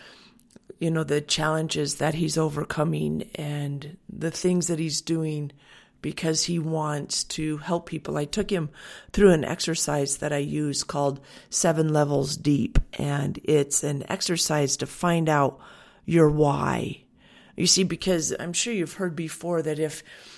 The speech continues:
you know your why, you will figure out the how.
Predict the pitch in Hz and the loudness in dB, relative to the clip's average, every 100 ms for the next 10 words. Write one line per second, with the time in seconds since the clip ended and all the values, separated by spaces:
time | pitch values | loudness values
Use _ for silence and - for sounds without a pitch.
0 | - - 160 185 180 175 170 185 170 165 | -18 -10 0 2 4 2 2 2 0 0
1 | 151 151 156 147 147 139 143 156 - 170 | 0 0 2 0 0 -2 -2 -6 -6 -4
2 | 170 156 151 - 165 151 156 147 139 - | -2 -4 -6 -4 -4 -2 -2 -2 -4 -6
3 | 131 - 147 139 120 - | -10 -8 -6 -6 -6 -10